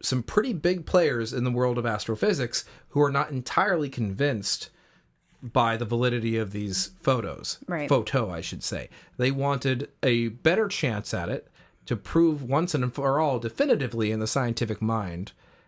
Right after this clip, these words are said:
Speaker 1: that there was no question. Even though Einstein had already been well-renowned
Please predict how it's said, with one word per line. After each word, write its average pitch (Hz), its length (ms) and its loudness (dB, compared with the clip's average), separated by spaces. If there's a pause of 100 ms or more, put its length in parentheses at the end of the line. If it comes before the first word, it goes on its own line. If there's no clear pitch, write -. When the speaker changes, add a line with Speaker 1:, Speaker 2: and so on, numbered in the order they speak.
(140)
Speaker 1:
that 120 120 -2
there 127 120 2
was 110 140 0
no 113 200 2
question. - 560 -4 (640)
Even 233 220 4
though 160 160 2
Einstein 165 420 2
had 131 100 0
already 127 560 2
been 120 320 0
well-renowned 117 920 0